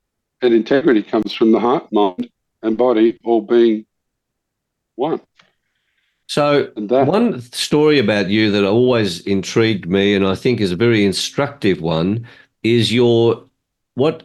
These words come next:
Speaker 2: what your dentist did with you, <laughs> which was a totally surprising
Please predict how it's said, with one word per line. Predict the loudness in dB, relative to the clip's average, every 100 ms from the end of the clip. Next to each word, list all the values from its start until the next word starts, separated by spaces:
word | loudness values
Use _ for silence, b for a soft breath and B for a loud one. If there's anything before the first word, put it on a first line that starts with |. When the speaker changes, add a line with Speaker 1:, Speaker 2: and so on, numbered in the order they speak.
| _
Speaker 2:
what | -4 -2 0
your | 2 2
dentist | 2 0 0 0 -4 -6 -4
did | -2 0
with | 0 -2 -2
you, | -2 -2 -6 -12
<laughs> | -10 -2
which | -2 0
was | 0 0
a | -4
totally | -4 -2 0 0 0 -4 b b
surprising | -4 -4 -2 -2 0 0 0 -2